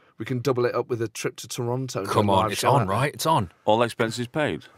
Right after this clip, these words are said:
Speaker 1: Well, that's, that's the, that, that currently is the <laughs>
Speaker 2: <coughs> Johnny.
Speaker 1: <coughs> that's currently the problem.
Speaker 2: Well, you've got a big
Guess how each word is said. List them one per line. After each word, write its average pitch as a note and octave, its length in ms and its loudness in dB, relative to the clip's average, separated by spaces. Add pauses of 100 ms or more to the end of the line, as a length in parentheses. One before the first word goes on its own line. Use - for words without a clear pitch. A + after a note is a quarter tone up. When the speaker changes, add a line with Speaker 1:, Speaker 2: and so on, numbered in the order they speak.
(380)
Speaker 1:
Well, C#3+ 220 2
that's, C3 300 -2 (120)
that's C#3+ 220 0
the, B2+ 160 -2 (140)
that, D#3+ 140 2 (180)
that D3+ 200 2
currently C#3+ 360 2
is G2+ 100 -4
the - 340 -4 (640)
<laughs> - 0 -
Speaker 2:
<coughs> - 300 8
Johnny. C#3 360 8
Speaker 1:
<coughs> - 200 8
that's - 200 6
currently F3+ 320 4
the E3 100 2
problem. C#3+ 520 0 (360)
Speaker 2:
Well, F#3 100 8
you've A#3+ 100 0
got F3 120 6
a - 20 6
big C3 220 4